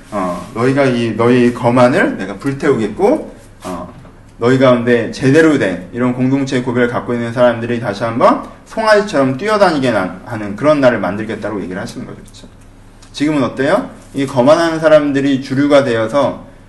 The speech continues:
이 하나님의 말씀을 듣고 그 생명력이 있게 하셔서 뛰노는 게 없죠.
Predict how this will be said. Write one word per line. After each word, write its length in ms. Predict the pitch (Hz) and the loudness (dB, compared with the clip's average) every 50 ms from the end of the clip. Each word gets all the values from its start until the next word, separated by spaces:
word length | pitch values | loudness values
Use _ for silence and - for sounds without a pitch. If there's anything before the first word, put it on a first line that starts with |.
| - - - | -20 -10 -6
이 100 | 131 139 | -4 -2
하나님의 480 | 139 156 196 214 214 214 196 185 175 151 | 0 0 2 2 2 2 2 2 2 2
말씀을 480 | 120 104 110 - - 156 156 156 143 | 2 2 2 0 -2 -4 -4 -4 -4
듣고 480 | 131 131 127 127 - 139 139 135 135 135 - - - - - | -4 -6 -6 -4 -2 -2 0 0 0 -2 -6 -14 -20 -20 -8
그 140 | - 139 135 | -6 -6 -4
생명력이 680 | 135 - 240 240 247 247 240 233 226 220 208 185 165 139 | -4 -4 0 2 2 4 4 2 0 0 0 0 0 0
있게 160 | 127 - 147 | 0 2 2
하셔서 460 | 135 135 135 143 131 131 139 135 131 | 2 2 0 -2 -4 -2 -2 -4 -4
뛰노는 380 | - 214 220 233 220 208 196 185 | -4 -6 -6 -4 -4 -2 -2 0
게 60 | 156 | 0
없죠. 380 | 101 - - - 101 95 - | -2 -2 -4 -8 -10 -10 -10